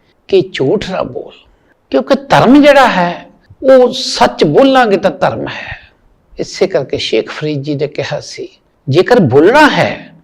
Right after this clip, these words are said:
ਜਿਹਦੇ ਨਾਲ ਲੋਕਾਂ ਨੂੰ ਠੇਸ ਨਾ ਪਹੁੰਚੇ, ਤਾਂ ਉਹ ਕਹਿੰਦੇ, "ਬੋਲੀਏ ਸੱਚ ਧਰਮ, ਝੂਠ ਨਾ ਬੋਲੀਏ, ਜੋ ਗੁਰ ਦੱਸੇ ਬਾਟ ਮਰੀਦਾ ਜੋ ਲੀਏ।" ਜੋ ਗੁਰੂ ਨੇ ਦੱਸਿਆ ਤੈਨੂੰ, ਜੋ ਰਸਤਾ ਦਿਖਾਇਆ, ਉਸ ਤੇ ਚੱਲ।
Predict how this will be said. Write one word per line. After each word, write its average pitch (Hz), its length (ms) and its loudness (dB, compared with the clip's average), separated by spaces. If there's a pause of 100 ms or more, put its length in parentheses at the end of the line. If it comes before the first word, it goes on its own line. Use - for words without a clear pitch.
ਜਿਹਦੇ 196 260 4
ਨਾਲ 185 260 2
ਲੋਕਾਂ 165 380 4
ਨੂੰ 175 180 -2
ਠੇਸ 247 320 2
ਨਾ 247 100 4
ਪਹੁੰਚੇ, 175 540 -6 (300)
ਤਾਂ 190 100 -2
ਉਹ 190 100 -2
ਕਹਿੰਦੇ, 220 300 -2
"ਬੋਲੀਏ 196 600 4
ਸੱਚ - 600 0
ਧਰਮ, 202 520 0 (120)
ਝੂਠ 202 340 6
ਨਾ 294 180 6
ਬੋਲੀਏ, 180 680 4 (240)
ਜੋ 156 300 2
ਗੁਰ 143 260 0
ਦੱਸੇ 127 480 -4
ਬਾਟ 127 480 -4 (460)
ਮਰੀਦਾ 135 600 -4
ਜੋ 117 200 -10
ਲੀਏ।" - 320 -14 (440)
ਜੋ 277 200 6
ਗੁਰੂ 254 300 6
ਨੇ 254 160 6
ਦੱਸਿਆ 247 460 2
ਤੈਨੂੰ, - 540 -10 (160)
ਜੋ 185 160 6
ਰਸਤਾ 196 420 4
ਦਿਖਾਇਆ, 151 560 0 (520)
ਉਸ 220 180 2
ਤੇ 165 180 -2
ਚੱਲ। - 340 -8